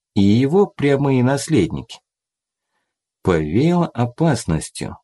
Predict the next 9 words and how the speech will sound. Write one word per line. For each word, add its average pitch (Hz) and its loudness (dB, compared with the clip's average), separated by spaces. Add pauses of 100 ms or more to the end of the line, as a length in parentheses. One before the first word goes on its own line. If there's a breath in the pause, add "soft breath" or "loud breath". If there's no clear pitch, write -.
настолько 87 -2
физически 98 -2
ощутимой, 87 -2 (300)
что - -8
её 90 0
можно 117 2
было 107 2
ножом 117 2
резать. - -6